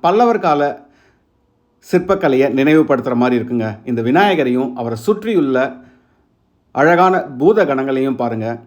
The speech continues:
எவ்வளவு அழகா இருக்கு. ஒவ்வொருத்தரும் அந்த கோயிலுக்கு, அந்த விநாயகரை பார்க்கறதுக்கு ரெடியா எவ்வளோ ஆனந்தமா இருக்காங்க அப்படிங்கிற மாதிரி சிற்பங்கள்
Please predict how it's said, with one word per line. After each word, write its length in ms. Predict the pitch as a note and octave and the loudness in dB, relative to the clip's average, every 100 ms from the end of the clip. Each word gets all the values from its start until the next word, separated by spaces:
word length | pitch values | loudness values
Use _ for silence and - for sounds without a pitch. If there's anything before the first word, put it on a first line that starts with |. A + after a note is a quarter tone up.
| _ _ | _ _
எவ்வளவு 380 | B2+ D#3 B3+ G#3 | -6 -2 2 4
அழகா 280 | C#3+ C3 C3 | 4 2 -2
இருக்கு. 360 | A#2 A#2+ A#2 - | -2 -6 -8 -4
ஒவ்வொருத்தரும் 580 | B2+ G3 A#3+ E3+ D3+ D#3 | 0 2 2 0 -2 -4
அந்த 140 | A#2+ | -4
கோயிலுக்கு, 880 | - E3+ G3+ F3 - C#3 D#3 - _ _ _ | -4 0 2 0 -4 -4 -4 -8 _ _ _
அந்த 160 | B2+ B2 | -4 -2
விநாயகரை 480 | C#3 F#3+ G#3+ F3 C#3+ | 2 2 2 0 0
பார்க்கறதுக்கு 720 | C#3+ D3 D#3+ C3 B2+ C3 C3+ - | 0 0 -2 -8 -8 -6 -8 -6
ரெடியா 460 | A#2+ C3+ F3+ F3 - | -2 2 4 2 0
எவ்வளோ 420 | B2+ D#3 F#3 D3 | 0 0 0 -2
ஆனந்தமா 540 | A#2 C#3 D#3+ D#3 D3+ D3 | -2 0 2 0 0 -2
இருக்காங்க 580 | B2+ B2 A#2 A#2 A#2+ - | -2 -4 -4 -4 -4 -6
அப்படிங்கிற 360 | A#2+ B2 B2 | -8 -6 -6
மாதிரி 260 | A#2+ C3 D3 - | -4 -4 -4 -12
சிற்பங்கள் 600 | - B2 C3 A#2 A2+ | -14 -10 -8 -6 -8